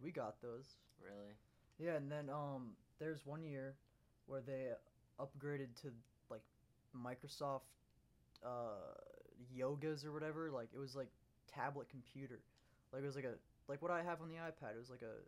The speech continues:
Speaker 1: little, like, detachable
Speaker 2: Yeah.
Speaker 1: keyboard to a tablet screen. And it was, like, they encouraged, we had to use Bing. We could only use Bing because it was
Speaker 2: <laughs>
Speaker 1: Microsoft.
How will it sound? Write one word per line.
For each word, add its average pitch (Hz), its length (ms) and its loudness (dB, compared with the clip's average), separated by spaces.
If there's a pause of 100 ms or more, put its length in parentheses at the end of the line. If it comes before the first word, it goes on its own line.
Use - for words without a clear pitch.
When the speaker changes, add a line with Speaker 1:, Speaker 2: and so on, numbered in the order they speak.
(800)
Speaker 1:
little, 135 220 0
like, 120 220 -2
detachable 127 640 -2
Speaker 2:
Yeah. 101 100 -8
Speaker 1:
keyboard 131 520 0
to 123 140 -2
a 104 80 -4 (100)
tablet 127 380 -2
screen. 151 380 -4 (540)
And 139 100 0
it 147 40 2
was, 143 140 0
like, 135 180 4
they 143 80 4
encouraged, 131 340 0
we 135 60 0
had 147 160 4
to 139 40 0
use 131 200 -2
Bing. 120 400 2 (100)
We 123 60 -8
could 135 120 -2
only 147 180 4
use 139 180 2
Bing 123 400 2 (220)
because 139 200 -2
it 131 40 2
was 127 100 0
Speaker 2:
<laughs> - 20 -4
Speaker 1:
Microsoft. 147 600 6